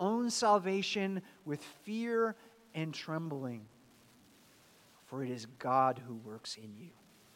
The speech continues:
both to will and to work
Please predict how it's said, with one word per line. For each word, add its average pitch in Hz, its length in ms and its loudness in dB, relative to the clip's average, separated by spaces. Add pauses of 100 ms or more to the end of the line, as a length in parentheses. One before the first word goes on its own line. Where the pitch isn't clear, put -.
(540)
both 135 280 -4
to 135 100 -8
will 160 580 -2 (320)
and 127 240 -10
to 139 100 -2
work 123 480 -4